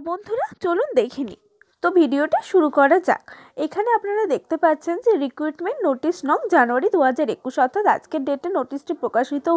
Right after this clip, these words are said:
হয়েছে। লাস্ট ডেট আবেদন করা দেখতে পাচ্ছেন যে আঠাশ দুই দু হাজার একুশ, অর্থাৎ, আহ, ফেব্রুয়ারি মাসের আঠাশ তারিখ আপনারা লাস্ট এই আবেদনটি করতে পারবেন। চলুন তাহলে এবার আমরা দেখে নিই কী কী পোস্ট রয়েছে। তুমি দেখতে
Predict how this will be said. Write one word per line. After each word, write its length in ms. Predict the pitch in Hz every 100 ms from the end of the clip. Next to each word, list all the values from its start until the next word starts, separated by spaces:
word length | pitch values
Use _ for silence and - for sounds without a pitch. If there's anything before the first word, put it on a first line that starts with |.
| 339
হয়েছে। 420 | 277 262 - - - - - - - _ 269 285
লাস্ট 260 | 320 370 -
ডেট 200 | 349 - - 285 - 277
আবেদন 280 | 277 302 349 320
করা 180 | 277 339 277
দেখতে 220 | 233 320 294
পাচ্ছেন 280 | 294 370 392
যে 80 | - - 247
আঠাশ 260 | 285 349 302
দুই 120 | 339 381
দু 40 | 392
হাজার 220 | 269 302 262
একুশ, 200 | 226 262 - 247
অর্থাৎ, 360 | 254 - 381 - - - - - -
আহ, 200 | 226 254 262
ফেব্রুয়ারি 380 | 294 262 349 466 453
মাসের 260 | 370 466 -
আঠাশ 280 | - 330 359 -
তারিখ 240 | 285 494 480 262
আপনারা 300 | 262 269 359 403 247
লাস্ট 280 | 277 571 -
এই 80 | 277 262
আবেদনটি 440 | 226 233 262 262 453 -
করতে 220 | 311 311 220
পারবেন। 340 | 185 120 - 226 - 302 -
চলুন 240 | 339 381 622 480
তাহলে 200 | 320 320
এবার 140 | 320 349 302
আমরা 160 | 294 277
দেখে 220 | - 247 311
নিই 100 | 523 622
কী 80 | 330 277
কী 80 | 392 -
পোস্ট 340 | 262 294 415 - 370
রয়েছে। 380 | 285 240 - - - -
তুমি 160 | 403 494 285
দেখতে 220 | 240